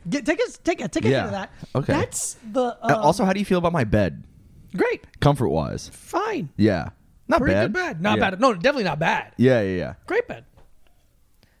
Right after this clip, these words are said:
Speaker 1: feel like it's hard to, to judge a bed until you sleep in it, and you know the next day.
Speaker 2: Interesting.
Speaker 1: It's interesting. It has, like, a spiciness to it that goes away in a sweetness way. Like, I, I, it's like a tingly. I can't tell you what it tastes like. No idea what that flavor is.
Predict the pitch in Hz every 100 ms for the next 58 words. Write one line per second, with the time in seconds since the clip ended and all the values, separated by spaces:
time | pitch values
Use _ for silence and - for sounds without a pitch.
0 | - 349 254 175 196 214 196 156 - 170
1 | 180 165 160 160 151 143 131 - 156 143
2 | 120 131 - _ _ - _ 175 156 165
3 | 151 143 139 - 135 117 - _ - -
4 | 143 151 113 - 78 73 208 330 - 233
5 | 175 - - 226 320 226 - - 277 311
6 | 247 190 - 214 190 180 202 202 190 165
7 | - 240 277 185 139 151 139 143 - -
8 | - - - 185 214 185 202 247 220 226
9 | 180 - 302 285 196 165 156 - _ -
10 | - - - - 214 - 285 170 254 208
11 | 165 - 208 - 147 175 - - _ _
12 | - - _ _ _ _ - - - _
13 | - - - - - _ _ _ 175 208
14 | 277 208 165 175 165 147 127 175 139 120
15 | 135 -